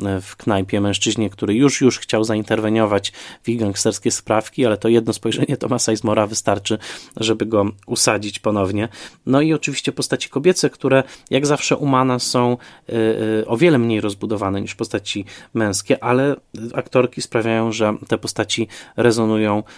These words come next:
bardzo silnie i to jest zarówno Diane Venora jako, e, żona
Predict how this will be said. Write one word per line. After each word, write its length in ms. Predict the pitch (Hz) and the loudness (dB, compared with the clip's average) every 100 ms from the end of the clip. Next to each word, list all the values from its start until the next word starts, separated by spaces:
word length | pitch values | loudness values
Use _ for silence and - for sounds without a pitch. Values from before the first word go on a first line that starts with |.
| _ | _
bardzo 480 | 107 120 113 113 101 | -2 0 0 -2 -4
silnie 400 | - 160 156 123 | 0 2 4 2
i 60 | 107 | 0
to 100 | 117 | 0
jest 160 | 110 | -2
zarówno 360 | 107 107 113 113 | -2 -2 -2 -2
Diane 320 | 104 104 104 | 0 0 0
Venora 420 | 107 107 117 113 | -2 0 0 0
jako, 360 | 104 98 113 104 - - - - | -2 -2 -2 -4 -6 -20 -14 -8
e, 420 | 101 98 98 98 | -4 -2 -2 -2
żona 440 | 113 135 143 123 | 0 2 2 0